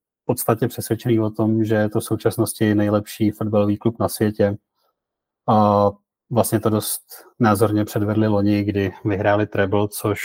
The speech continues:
jsem si myslel, že v tom současném fotbale bude jako čím dál těžší, že se tyhle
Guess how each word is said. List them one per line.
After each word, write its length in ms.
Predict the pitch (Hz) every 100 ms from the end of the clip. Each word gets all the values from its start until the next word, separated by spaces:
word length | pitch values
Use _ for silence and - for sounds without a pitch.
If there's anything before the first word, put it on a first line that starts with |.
| - -
jsem 500 | - 104 101 110 98
si 320 | - - 113
myslel, 500 | 104 98 - 107 101
že 100 | 101
v 60 | 101
tom 140 | 113
současném 520 | - 104 113 - 113 101
fotbale 440 | 110 101 107 101
bude 180 | 104 104
jako 200 | 101 101
čím 240 | - 110
dál 220 | 104 104 107
těžší, 540 | 101 - 107 104 104
že 160 | 107 101
se 180 | -
tyhle 360 | - 101 104